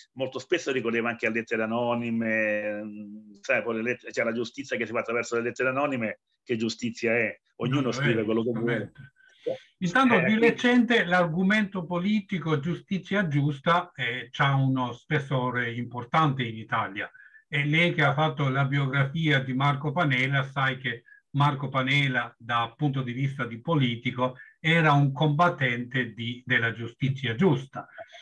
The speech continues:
Speaker 2: Eh, ma contributi-, contributo di tutti può cambiare la realtà. Contributo di uno scrittore che fa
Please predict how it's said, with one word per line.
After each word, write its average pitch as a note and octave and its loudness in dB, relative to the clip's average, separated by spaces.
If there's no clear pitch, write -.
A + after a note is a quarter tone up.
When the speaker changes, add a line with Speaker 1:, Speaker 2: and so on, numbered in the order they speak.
Speaker 2:
Eh, - 0
ma E3 0
contributi-, F#3+ 2
contributo F3 0
di F#3+ 0
tutti F#3+ 2
può E3+ 2
cambiare C3 2
la A2 -6
realtà. - -6
Contributo D3+ 4
di D3 4
uno D#3 4
scrittore G3+ 0
che D3+ -4
fa C#3 0